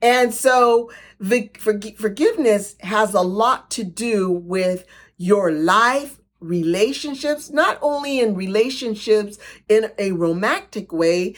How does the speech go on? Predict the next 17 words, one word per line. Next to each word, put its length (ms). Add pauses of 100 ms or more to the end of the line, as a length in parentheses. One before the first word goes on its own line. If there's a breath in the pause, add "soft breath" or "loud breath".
(180 loud breath)
but 160
friendships 800
too, 500
because, 440
you 100
know, 460 (400 loud breath)
I've 340
had 460
women 580
in 100
my 160
life 440
that 300
have 260
hurt 340
me, 400
and, 200